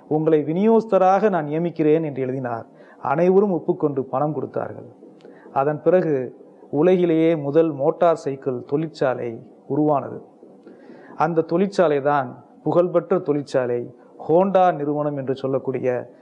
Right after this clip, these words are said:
அந்த புகழ்பெற்ற நிறுவனம். அந்த ஹோண்டா நிறுவனத்தின் அதிபர் தான் சாய்க்ரோ ஹோண்டா. எந்த நிறுவனத்திற்கு பிஸ்டன் தயாரிக்க வேண்டும் என்று அந்த மனிதர் ஆசைப்பட்டாரோ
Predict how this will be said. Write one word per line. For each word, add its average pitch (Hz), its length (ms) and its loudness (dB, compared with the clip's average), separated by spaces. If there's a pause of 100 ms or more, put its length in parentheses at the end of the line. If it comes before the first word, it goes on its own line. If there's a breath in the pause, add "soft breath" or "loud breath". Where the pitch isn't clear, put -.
(100)
அந்த 135 200 -4
புகழ்பெற்ற 151 580 0
நிறுவனம். 120 460 -8 (800 loud breath)
அந்த 175 180 2
ஹோண்டா 226 460 4
நிறுவனத்தின் 208 580 0
அதிபர் 190 400 2
தான் 170 380 0 (160)
சாய்க்ரோ 151 600 2
ஹோண்டா. 131 300 -2 (1000 loud breath)
எந்த 220 360 4
நிறுவனத்திற்கு 233 1120 4
பிஸ்டன் 240 360 0
தயாரிக்க 208 400 4
வேண்டும் 202 300 0
என்று 180 480 4
அந்த 160 200 -2
மனிதர் 160 360 2
ஆசைப்பட்டாரோ 139 880 0